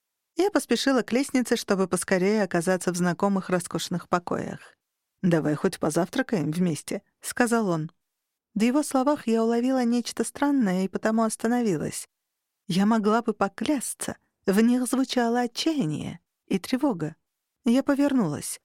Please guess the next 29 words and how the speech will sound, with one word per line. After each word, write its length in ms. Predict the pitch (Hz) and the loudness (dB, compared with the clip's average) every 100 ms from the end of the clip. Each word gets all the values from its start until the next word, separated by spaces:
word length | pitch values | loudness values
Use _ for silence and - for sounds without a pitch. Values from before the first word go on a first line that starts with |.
| _ _ _ | _ _ _
Бирюзовый 540 | 202 208 214 214 220 208 | 2 2 4 2 2 2
наряд 360 | 202 220 240 | 2 0 -2
висел 380 | 180 190 - 180 | -2 -2 -2 -2
на 140 | 175 | -2
мне. 240 | 151 156 170 _ _ _ | -2 -4 -6 _ _ _
Я 220 | 247 269 | 0 2
и 20 | |
не 120 | 277 269 | 2 2
подозревала, 600 | 240 240 233 220 220 240 | 0 2 2 2 0 -2
что 200 | - 233 | -6 -2
так 180 | 220 - | -2 0
сильно 300 | 214 202 190 | 0 0 0
похудела 500 | 190 208 185 190 190 | -2 -2 0 0 0
за 120 | 196 | 0
эти 260 | 185 185 | 0 -2
три 160 | 180 185 | -2 -2
недели. 520 | 180 185 170 143 160 - _ _ _ - | 0 0 -2 -2 -8 -12 _ _ _ 0
Даже 300 | 196 190 185 | 2 2 0
при 140 | 196 | -2
том, 280 | 196 208 240 - _ | 0 0 0 -4 _
что 220 | - - 233 | -8 0 2
наши 280 | 175 - | 2 0
отношения 540 | 220 226 226 196 185 202 | -2 0 -2 0 0 -2
с 80 | - | 0
Тамлином 420 | 226 180 180 208 | 0 0 0 0
возвращались 680 | 196 190 214 - 175 180 - | 0 -2 -2 -2 -2 -2 -2
в 60 | |
нормальную 540 | 196 208 185 175 190 190 | 0 0 0 0 -2 -2
колею. 480 | 214 226 185 156 | -2 0 -2 -4